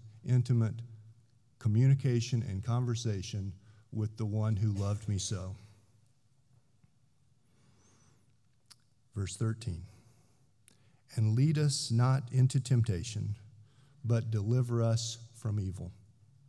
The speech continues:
This, among many other things,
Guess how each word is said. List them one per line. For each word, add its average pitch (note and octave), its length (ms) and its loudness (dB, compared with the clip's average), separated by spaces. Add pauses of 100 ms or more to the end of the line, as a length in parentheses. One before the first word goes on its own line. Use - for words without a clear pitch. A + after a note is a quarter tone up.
(1500)
This, D#3+ 360 0
among A#2+ 520 4 (120)
many C3 400 2
other A#2 260 0
things, F#2+ 680 -4